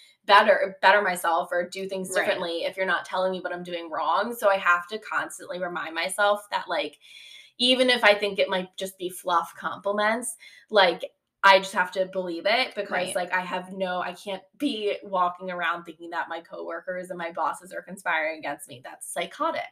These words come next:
Speaker 2: Right.
Speaker 1: You know?
Speaker 2: Like, even if, you know, like,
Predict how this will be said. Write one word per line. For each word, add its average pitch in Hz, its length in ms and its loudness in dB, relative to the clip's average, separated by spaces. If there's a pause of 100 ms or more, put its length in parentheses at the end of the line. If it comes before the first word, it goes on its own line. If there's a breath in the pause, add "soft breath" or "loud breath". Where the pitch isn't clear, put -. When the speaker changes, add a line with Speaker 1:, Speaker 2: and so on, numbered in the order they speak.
(140)
Speaker 2:
Right. - 220 -2 (140)
Speaker 1:
You 190 160 -6
know? 170 200 0
Speaker 2:
Like, 233 220 6
even 254 420 2
if, 202 320 2 (260)
you 226 140 0
know, 185 220 2 (300)
like, 220 260 0